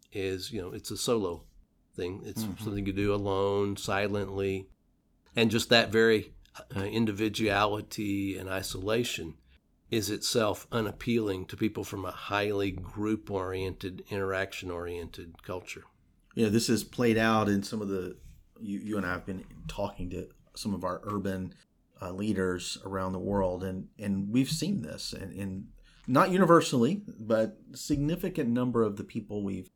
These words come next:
Speaker 2: talked to have talked about how people really just don't enjoy reading. It's not something they choose to do.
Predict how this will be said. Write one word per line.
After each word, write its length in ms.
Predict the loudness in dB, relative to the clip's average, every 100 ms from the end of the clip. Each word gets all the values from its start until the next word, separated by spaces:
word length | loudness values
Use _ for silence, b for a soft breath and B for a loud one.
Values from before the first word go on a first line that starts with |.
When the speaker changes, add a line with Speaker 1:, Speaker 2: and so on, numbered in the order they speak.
| _ _ -8
Speaker 2:
talked 300 | -4 -4 -2
to 180 | -2 -2
have 120 | -4
talked 340 | -2 -2 -2
about 420 | 0 2 2 -2
how 240 | -6 -6 -6
people 640 | -6 -6 -6 -4 -4 -6 B B B B
really 260 | -2 0
just 420 | 0 -2 -4 -4 -4
don't 400 | -2 -2 -6 -12
enjoy 720 | -10 -8 -8 -8 -6 -6 -8 -12 -14 -10
reading. 460 | -8 -8 -8 -10 -10
It's 160 | -8
not 200 | -6 -4
something 260 | -6 -8 -6
they 80 | -6 -6
choose 460 | -4 0 2 0 -4
to 100 | -8
do. 520 | -4 -4 -2 -4